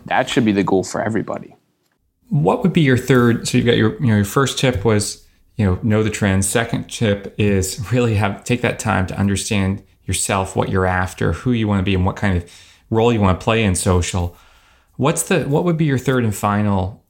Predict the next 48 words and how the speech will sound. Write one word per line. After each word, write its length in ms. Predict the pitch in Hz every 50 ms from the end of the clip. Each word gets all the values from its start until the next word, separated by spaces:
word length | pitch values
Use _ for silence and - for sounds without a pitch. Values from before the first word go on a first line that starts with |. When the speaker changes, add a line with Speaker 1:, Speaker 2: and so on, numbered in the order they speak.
| _ _ -
Speaker 2:
uh, 380 | 104 95 92 87 87 87 98 120 147 - _ _ _
secret 380 | - - - 123 104 - - 101
for 80 | - -
people 340 | - 101 104 98 - 95 95
listening 380 | 95 101 101 - - 104 92
who 100 | 87 95
wanna 380 | 101 98 90 90 87 85 87 - _ - - _ _ _ _ _ _ _ _ _ -
kind 160 | - 196 92
of 160 | 87 87 - - 247 - - -
build 100 | - 127 127
Speaker 1:
Yeah. 200 | 123 117 107 98
Speaker 2:
their 120 | 92 90
connections 500 | - - 92 85 80 - - 98 87 -
in 80 | 87 85
this 180 | 82 82 -
world? 200 | - 95 92 85 85 - - - _ -
Speaker 1:
For 180 | - - 120
sure. 460 | 117 - - 120 110 101 95 92 - _ _ _
I 100 | - 113 113
think, 220 | 127 143 139 139
I 60 | - 120
think 160 | 139 156 156
the 80 | 135
third 340 | - - - - 110 104 101
thing 260 | - - 107 104 101
is, 580 | 98 98 98 98 95 95 95 95 - - - - _ _
um, 540 | - 107 98 92 87 85 80 80 76 78 - _ _ _ _ _ _ _ -
you, 240 | 117 110 104 101 101
you 140 | 98 107 104
really 380 | 98 98 98 110 113 113 113
need 100 | 113 110 101
to 60 | 101
spend 480 | 101 - - 107 101 98 98 98 95 - _ _ -
time 460 | - - 92 92 95 98 101 101 98
once 240 | 98 95 90 - -
you 100 | 92 92
understand 460 | 92 92 92 - - - 92 92 90
those 140 | 92 85 -
first 400 | - - - 101 107 104 - -
two 320 | - 139 139 143 147 143 143 -
Speaker 2:
Mm-hmm. 260 | 127 107 95 120 117
Speaker 1:
to 100 | 113 -
actually 280 | 95 98 - - 104 98
validate 680 | 90 85 90 95 95 95 98 98 90 90 90 90 -
it 160 | 90 85 - -
and 200 | 95 95 95 92
make 240 | 92 92 90 - -
sure 640 | - - - - 95 95 92 92 92 92 90 -